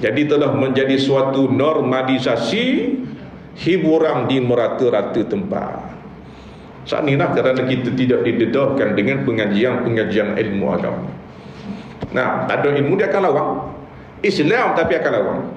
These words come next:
Dia dengar nasihat gini, dia akan lawak. Nah, dia dengan ucapan macam-macam, dengan perkataan macam-macam, ah, macam air baik kan? Ada, ada kata gitu. Tak boleh berhibur sikit, bukan tak boleh berhibur, tapi ada sempadan ni.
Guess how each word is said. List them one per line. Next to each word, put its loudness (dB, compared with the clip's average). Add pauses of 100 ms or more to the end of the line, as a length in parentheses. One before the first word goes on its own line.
(520)
Dia 2
dengar 4
nasihat 2
gini, 2
dia 0
akan 2
lawak. -2 (1300)
Nah, 0 (600)
dia -4
dengan 2
ucapan 0
macam-macam, 0
dengan 0
perkataan 0 (100)
macam-macam, 2
ah, -2
macam 0
air 0
baik 4
kan? 2 (200)
Ada, -4 (720)
ada 0
kata 0
gitu. 0 (1400)
Tak 0
boleh 2
berhibur 2
sikit, 0
bukan 0
tak -2
boleh 0
berhibur, 2
tapi 0
ada 2
sempadan -2
ni. -10